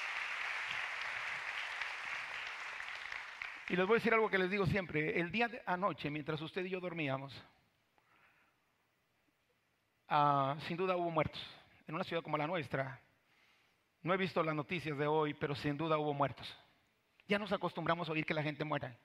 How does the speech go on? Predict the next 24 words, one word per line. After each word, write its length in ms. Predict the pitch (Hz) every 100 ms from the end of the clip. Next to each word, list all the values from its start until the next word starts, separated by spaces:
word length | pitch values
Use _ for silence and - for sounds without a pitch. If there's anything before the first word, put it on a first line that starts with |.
| _ _ _ _ _ _
y 80 | 135
como 160 | 139
que 80 | 135
no 100 | 139
pasa 220 | 143 139
nada. 340 | 131 123 123 - _ _ _ _
No, 120 | 165
sí 140 | 156 180
pasa. 400 | - 135 101 117 _ _ - _ _ _ _ -
Porque 140 | 131
un 80 | 151
padre 240 | 156 151
que 100 | 143
muere 240 | 151 156 143
deja 400 | 143 139 135 131
huérfanos 500 | 151 143 135 131 135
a 60 | 127
sus 220 | 135 123
hijos, 340 | 139 135 - - _ _ _ _ _ _ -
deja 200 | 135 139
huérfana 340 | 143 139 139
a 20 |
su 100 | 135
esposa. 540 | 131 - 151 123 131